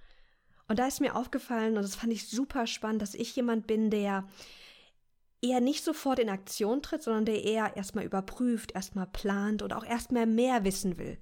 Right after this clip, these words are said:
bevor er in Aktion tritt. Und diese Muster in dir, die siehst du ganz oft erst, wenn du dich mal mit jemand anderem vergleichst.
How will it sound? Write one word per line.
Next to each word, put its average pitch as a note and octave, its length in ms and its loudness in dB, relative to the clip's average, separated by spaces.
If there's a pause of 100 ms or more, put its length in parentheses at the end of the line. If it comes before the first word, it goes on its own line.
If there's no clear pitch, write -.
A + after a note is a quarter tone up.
(140)
bevor A3+ 360 0
er G3+ 60 2
in F#3+ 80 2
Aktion F3+ 460 -6
tritt. - 340 -14 (1400)
Und A#3 280 2 (680)
diese C4+ 640 0
Muster G3 880 0 (180)
in A3+ 220 4
dir, G3+ 260 0
die F#3+ 160 -2
siehst A3 420 -2
du G#3+ 140 2
ganz A3+ 400 0
oft - 300 -4
erst, F#3 440 -10 (420)
wenn A#3 260 2
du B3+ 100 2
dich G#3+ 300 0
mal G3 320 0 (1080)
mit A3+ 160 0
jemand G#3 440 0
anderem G#3 360 2
vergleichst. F#3+ 760 -6